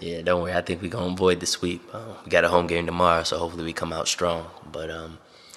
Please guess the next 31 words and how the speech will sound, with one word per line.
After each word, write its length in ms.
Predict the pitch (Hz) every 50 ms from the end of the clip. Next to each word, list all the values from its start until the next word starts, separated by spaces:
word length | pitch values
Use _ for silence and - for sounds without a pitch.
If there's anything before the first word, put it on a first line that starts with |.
| - - - -
the 100 | - -
favorite 480 | - - - - - 104 98 92 87
country 300 | - - 92 90 - 85
so 280 | 82 - - - 73 76
far 300 | - - 82 80 80 82
for 160 | - - 82
me 260 | 85 85 82 80 82
is 120 | - - -
Israel. 420 | - 85 82 - 80 82 80 - - - -
Um, 240 | - 65 78 80 - - - - - - - - - _ _ - -
playing 160 | 104 98 90
in 80 | 85 85
the 100 | 82 82
EuroLeague, 440 | 90 92 87 85 85 87 85 - -
you're 80 | -
fortunate 400 | - - 92 92 85 - - 85
enough 220 | 82 82 85 82 -
to 80 | -
travel 420 | 69 - - 85 82 82 82 78 - - - - - - -
through 80 | - 78
many 180 | 80 82 80
countries. 520 | 73 - - 76 76 - 76 76 - - -
Um, 220 | - - - - 80
I've 160 | 82 - -
probably 240 | 85 80 78 80 80
been 240 | 78 85 80 80
to 140 | - - 80
maybe 420 | 82 80 80 82 80 80 82 80 80 - - - - - -
fifteen, 400 | 92 85 - - - 85 80 80
twenty 300 | 80 - - 82 80 78
countries, 500 | - - 82 82 - 82 80 78 - -